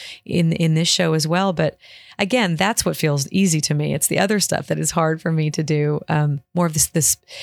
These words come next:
uh, this is a constant bit of yelling. Is, there's a shouting match in this show. So it's more of the speaking. And, and King and I was similar. Um,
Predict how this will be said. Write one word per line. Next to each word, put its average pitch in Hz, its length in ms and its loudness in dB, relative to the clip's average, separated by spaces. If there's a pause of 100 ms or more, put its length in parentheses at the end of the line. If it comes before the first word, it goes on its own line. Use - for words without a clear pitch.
(200)
uh, 165 120 0
this 202 280 0
is 202 80 2
a 170 60 2
constant 180 440 0
bit 156 100 2
of 147 120 2
yelling. 151 560 2
Is, 170 140 -2
there's 170 160 2
a 156 100 2
shouting 196 680 2
match 147 280 0
in 156 80 0
this 151 120 2
show. 147 300 2
So 175 200 2
it's 170 180 -2
more 339 180 2
of 254 80 0
the 175 60 0
speaking. 165 600 0 (420)
And, 220 160 2
and 208 320 0
King 240 200 0
and 185 80 2
I 160 100 2
was 156 120 0
similar. 147 540 0 (560)
Um, 170 460 2